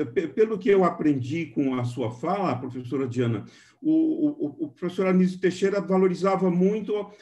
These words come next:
a educação básica, né? A, ou seja, a educação, do, a formação dos professores na sua, na sua formação inicial, vamos dizer assim. E, e como é que, como é que a senhora vê hoje essa,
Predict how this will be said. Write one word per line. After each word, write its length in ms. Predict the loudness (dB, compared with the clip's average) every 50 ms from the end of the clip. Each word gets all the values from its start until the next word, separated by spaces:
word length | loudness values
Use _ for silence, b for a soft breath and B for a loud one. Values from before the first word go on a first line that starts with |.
| B
a 100 | -4 -2
educação 600 | -2 -2 -2 -4 -2 -2 -2 0 2 0 2 2
básica, 540 | 4 4 6 6 4 4 2 -2 -2 -2 -2
né? 160 | -2 -2 -2
A, 220 | 0 0 0 0 0
ou 60 | -4
seja, 420 | -4 0 2 2 2 2 0 -4 -2 -2
a 160 | 0 2 2
educação, 840 | 2 2 0 -4 -4 -4 -4 -4 -4 -4 -2 0 2 2 0 0 -2 B B B B _
do, 240 | -4 -2 0 0 0
a 80 | -2 -4
formação 680 | 0 4 4 4 4 4 0 -4 -2 0 2 2 2 0
dos 160 | -2 -4 -4
professores 680 | -4 -4 -2 -4 -6 -4 -2 -2 -2 -2 -2 -6 -8 -12 -18 b b b b b b
na 160 | -4 -2 -2 -2
sua, 480 | -4 -2 2 6 6 8 6 6 2 0
na 120 | -2 -4 -4
sua 220 | -2 0 0 0
formação 1000 | -2 0 2 2 4 4 2 0 -2 -4 -4 -2 0 0 0 0 0 -2 -4 -6 -8 -8 -6
inicial, 640 | -2 -2 -2 -4 -2 0 2 4 6 4 4 2
vamos 280 | 0 -2 0 -2 -2 -4
dizer 220 | -2 0 0 0
assim. 500 | 0 -2 -4 -6 -6 -4 -4 -4 -6 b b b b b b b b -10
E, 360 | -8 -4 -4 -4 -2 -2 -4
e 60 | -4
como 200 | -2 -2 -2 -2
é 100 | -2 -4
que, 280 | -6 -6 -8 -8 B B B B _ _
como 180 | -4 -2 -2
é 100 | -2 -2
que 100 | -4 -4
a 60 | -6
senhora 340 | -4 -4 -2 0 0 0 0
vê 460 | 0 2 2 2 2 2 0 -2 -4 -2
hoje 720 | 2 4 6 6 6 6 2 0 0 0 0 0 -2 -2
essa, 960 | -2 -2 -2 -2 -4 -8 -6 -4 -2 0 0 0 0 0 0 -2 -4 -6 B